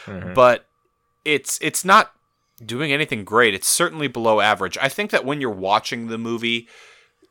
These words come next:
Speaker 2: the story isn't infuriating in terms of it moves forward all right and it, it, scene to scene, it, it works pretty well. But, but overall, all it's doing is, is just shitting on a otherwise well-written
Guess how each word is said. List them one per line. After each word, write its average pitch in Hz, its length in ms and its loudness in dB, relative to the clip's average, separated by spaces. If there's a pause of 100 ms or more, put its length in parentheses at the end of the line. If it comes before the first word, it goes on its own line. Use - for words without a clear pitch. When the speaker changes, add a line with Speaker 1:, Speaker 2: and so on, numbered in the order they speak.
(480)
Speaker 2:
the 135 120 -8
story 131 460 0
isn't 120 240 -6
infuriating 113 960 -2
in 117 140 -10
terms 110 240 -4
of 101 380 -6
it 117 140 -6
moves 107 340 -6
forward 101 380 -2
all 98 140 0
right 98 240 0
and 95 80 -12
it, 90 140 -12
it, 80 260 -12
scene 104 240 -4
to 95 60 -6
scene, 104 320 -6
it, 85 140 -10
it 101 200 -8
works 101 240 -8
pretty 92 200 -8
well. 92 300 -2
But, 92 240 -10
but 113 120 0
overall, 110 680 2 (640)
all 123 220 4
it's 110 140 -6
doing 110 280 -2
is, 90 220 -6
is 95 180 -10
just - 240 -10 (160)
shitting 110 420 -2
on 98 160 0
a 90 240 -2 (100)
otherwise 95 600 -2
well-written 87 580 -8